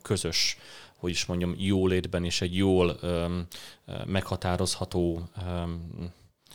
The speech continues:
hogy is mondjam, metszetben, akkor ugyanezt, ugyanezt az, a, az analógiát véve a, a, a környezetre és az emberre,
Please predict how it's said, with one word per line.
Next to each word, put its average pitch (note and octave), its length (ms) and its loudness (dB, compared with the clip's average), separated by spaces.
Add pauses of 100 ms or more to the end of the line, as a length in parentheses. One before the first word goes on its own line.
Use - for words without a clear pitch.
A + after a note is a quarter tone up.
(140)
hogy F#2 160 -10
is - 140 -8
mondjam, F2 400 0 (160)
metszetben, G#2+ 760 2 (380)
akkor A2+ 460 4
ugyanezt, A2+ 520 4
ugyanezt A2+ 420 4
az, F#2+ 120 2
a, F2+ 460 0
az F#2 300 -4
analógiát F#2+ 760 4
véve F#2 380 4
a, F2 480 -4
a, F2 400 -2
a - 140 -4
környezetre F#2+ 720 2
és - 200 -4
az F#2+ 140 -2
emberre, A2 560 2